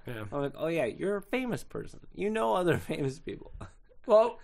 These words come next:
Speaker 1: our podcast has always been about having fun, drinking, and listen, and talking about music. And you know what?
Speaker 2: Absolutely.
Speaker 1: That's what we're doing.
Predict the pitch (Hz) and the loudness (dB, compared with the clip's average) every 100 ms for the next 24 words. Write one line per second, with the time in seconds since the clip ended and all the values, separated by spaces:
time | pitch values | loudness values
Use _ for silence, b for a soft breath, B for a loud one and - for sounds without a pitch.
0 | - 202 247 285 285 220 220 202 208 175 | 2 6 8 8 6 6 6 6 4 4
1 | 175 156 175 147 160 165 156 147 151 151 | 4 6 4 4 2 4 4 4 4 4
2 | 147 160 180 202 - 170 160 165 - 156 | 2 4 4 2 2 4 4 2 0 0
3 | 156 151 160 160 151 147 143 127 143 147 | 0 0 0 0 -2 -2 -2 -2 -2 -2
4 | 139 131 135 139 147 147 123 107 87 - | -2 -2 -2 -2 -2 -2 -2 -4 -8 -12
5 | - 160 139 139 139 147 151 156 160 151 | -6 -2 -2 0 0 2 2 2 2 0
6 | 180 185 185 196 196 190 196 | 2 2 4 4 4 2 2